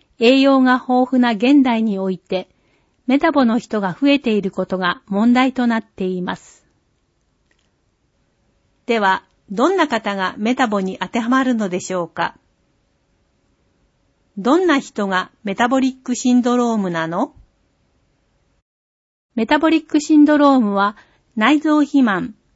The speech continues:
へその高さで腹囲が男性八十五センチ以上、女性九十センチ以上。二、高血圧、脂質異常、高血糖などが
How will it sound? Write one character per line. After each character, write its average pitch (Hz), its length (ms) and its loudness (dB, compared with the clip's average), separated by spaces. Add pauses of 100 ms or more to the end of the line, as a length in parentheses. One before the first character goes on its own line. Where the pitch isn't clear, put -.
(380)
へ 247 140 -4
そ 294 160 4
の 302 100 6
高 294 300 -4
さ 202 100 -4
で 185 240 -4 (140)
腹 320 160 0
囲 262 40 4
が 185 140 -2
男 220 220 0
性 254 180 -2
八 233 300 -6
十 240 180 0
五 220 140 -4
セ 233 160 -2
ン 226 80 2
チ 208 220 -6
以 185 40 -8
上、 170 380 -6
女 196 180 -6
性 277 260 0
九 262 220 -2
十 240 160 -4
セ 226 240 -6
ン 220 60 0
チ 208 220 -4
以 190 40 -6
上。 175 360 -6 (500)
二、 247 320 2 (360)
高 302 220 2
血 311 300 -2
圧、 202 420 -4 (420)
脂 233 180 -2
質 - 280 -2
異 294 180 2
常、 185 420 -2 (320)
高 311 200 2
血 349 240 -4
糖 226 200 0
な 214 140 2
ど 190 140 -4
が 175 240 -2